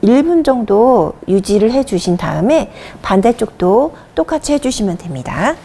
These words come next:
그리고 왼쪽 발은 앞으로 쭉 뻗어주시고요. 그리고 왼쪽 손을 또 반대쪽으로 쭉 뻗어서 스트레칭 해주세요.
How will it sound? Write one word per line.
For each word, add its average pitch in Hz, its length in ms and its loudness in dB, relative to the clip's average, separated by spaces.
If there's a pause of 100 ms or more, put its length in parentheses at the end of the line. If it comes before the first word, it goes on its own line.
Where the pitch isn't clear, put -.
(3500)
그리고 190 240 -8 (220)
왼쪽 202 320 0
발은 220 340 0
앞으로 220 460 -2
쭉 269 380 -2
뻗어주시고요. 214 1000 -4 (360)
그리고 190 200 2
왼쪽 202 360 2
손을 302 680 -2
또 170 160 -4 (120)
반대쪽으로 160 680 -6
쭉 254 320 0
뻗어서 233 560 -2 (1400)
스트레칭 254 480 0
해주세요. 156 600 -2